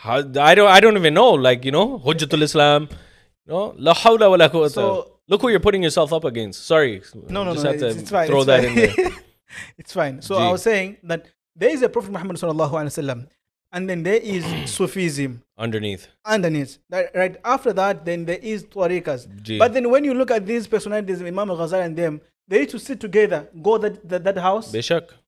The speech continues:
Speaker 2: have mahfil together,
Speaker 1: Beshak.
Speaker 2: go that house, have mahfil together.
Speaker 1: Beshak.
Speaker 2: And this is how it should be in today's time. Oh, because I'm, I'm from this silsila, I cannot go to his silsila.
Speaker 1: No, no, no.
Speaker 2: I'm from this tariqa, I can, uh, my sheikh is so and so, I cannot go sit.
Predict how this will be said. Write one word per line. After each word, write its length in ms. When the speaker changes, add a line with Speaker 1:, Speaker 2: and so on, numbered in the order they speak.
Speaker 2:
have 200
mahfil 380
together, 460
Speaker 1:
Beshak. 400
Speaker 2:
go 160
that 140
house, 280
have 220
mahfil 320
together. 440
Speaker 1:
Beshak. 280
Speaker 2:
And 120
this 180
is 60
how 220
it 100
should 140
be 80
in 140
today's 280
time. 300
Oh, 140
because 300
I'm, 160
I'm 140
from 200
this 140
silsila, 520
I 180
cannot 300
go 120
to 100
his 140
silsila. 220
Speaker 1:
No, 300
no, 140
no. 240
Speaker 2:
I'm 160
from 240
this 160
tariqa, 580
I 140
can, 200
uh, 140
my 240
sheikh 440
is 180
so 180
and 120
so, 320
I 120
cannot 260
go 140
sit. 240